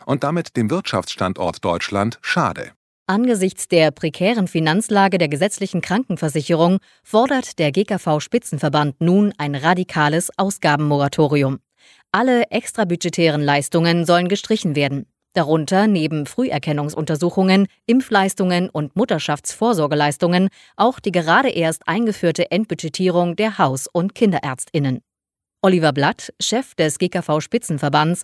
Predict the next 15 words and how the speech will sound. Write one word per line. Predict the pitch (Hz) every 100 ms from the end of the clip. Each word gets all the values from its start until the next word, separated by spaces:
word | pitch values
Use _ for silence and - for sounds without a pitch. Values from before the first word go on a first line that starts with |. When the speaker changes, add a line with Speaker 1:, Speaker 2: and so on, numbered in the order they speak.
| - _
Speaker 2:
warnt | 170 180 214 262
vor | - 151
durchschnittlichen | 143 220 - 180 165 165 156
Zusatzbeiträgen | - 262 202 143 - 151 151 180 170 185 196
über | 220 214 214
drei | - 160 226
Prozent | - 190 - 147 151 -
ab | 202 -
Januar. | - 196 156 135 - _ _ _ _ _ -
Tatsächlich | 196 - 147 - 175 220 -
liegen | 175 165
diese | 156 247 156 185
schon | - 240
heute | 180 151
darüber. | 151 151 254 151